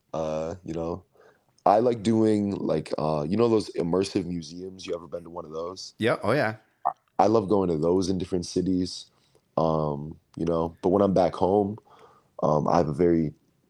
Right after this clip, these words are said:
Speaker 1: like, tight-knit friend group of people that, you know, some people I s-, went to high school with and people I've been close with for many years. And I like to live, like, a more just, like, calm lifestyle back home, you know. I play, like, a lot of pickup basketball, a lot of soccer.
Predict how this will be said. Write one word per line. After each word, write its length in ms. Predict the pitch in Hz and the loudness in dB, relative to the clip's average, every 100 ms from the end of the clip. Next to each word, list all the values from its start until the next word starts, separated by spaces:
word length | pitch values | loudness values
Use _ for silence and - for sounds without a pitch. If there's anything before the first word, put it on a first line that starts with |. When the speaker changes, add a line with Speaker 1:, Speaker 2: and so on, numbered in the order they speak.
| _ | _
Speaker 1:
like, 180 | 73 - | -4 -4
tight-knit 460 | - 78 76 82 - | 0 0 2 -2 -2
friend 300 | - 78 80 | 0 0 0
group 240 | 78 73 - - | 0 -2 -6 -8
of 180 | 64 - | -6 -6
people 280 | 78 - 69 | -6 -6 -4
that, 280 | 73 71 - _ _ _ - | -4 -4 -8 _ _ _ -2
you 60 | |
know, 120 | 85 80 | 0 2
some 220 | - 82 | 0 0
people 240 | 85 - | -2 -2
I 100 | 78 | -2
s-, 220 | 78 - - | -2 -6 -4
went 180 | 82 | -4
to 60 | - | -2
high 200 | 67 73 | -2 -4
school 240 | - 80 | -4 -2
with 220 | 80 78 - | -2 -2 -6
and 100 | 73 | -10
people 240 | - 85 | -2 0
I've 120 | 85 | 0
been 140 | 85 78 | -2 -2
close 280 | - 78 80 | -2 -2 -2
with 100 | 76 | -8
for 140 | - | -6
many 180 | 78 73 | -4 -2
years. 440 | 69 62 - - - - - - - _ _ 110 | -4 -6 -10 -14 -18 -20 -20 -20 -20 _ _ 2
And 300 | 113 104 - _ _ - | 2 0 -6 _ _ 0
I 60 | 101 | 2
like 140 | 107 | 2
to 80 | 104 | 2
live, 220 | 104 92 | 0 2
like, 120 | 104 107 | 2 2
a 60 | |
more 440 | 95 95 98 95 95 | 2 4 2 0 -4
just, 180 | - 98 | -4 0
like, 180 | 98 85 | 2 0
calm 300 | - 113 110 | 2 4 4
lifestyle 480 | 104 101 - - 98 | 2 0 0 2 4
back 240 | 95 98 92 | 4 2 0
home, 380 | 101 101 98 | 2 0 -2
you 80 | 92 | -4
know. 220 | 90 90 - _ _ _ | -2 -4 -6 _ _ _
I 80 | 98 | -2
play, 220 | - 95 | 2 2
like, 160 | 92 85 | 2 2
a 60 | |
lot 160 | 90 90 | 0 0
of 100 | - | -2
pickup 300 | 85 78 73 | -2 -2 0
basketball, 720 | 82 85 - 76 85 85 82 | 0 0 -4 -2 0 2 0
a 20 | |
lot 220 | 73 82 73 | 0 -2 -4
of 60 | |
soccer. 720 | - 82 85 - 82 82 85 | 0 2 2 -2 -2 -2 -4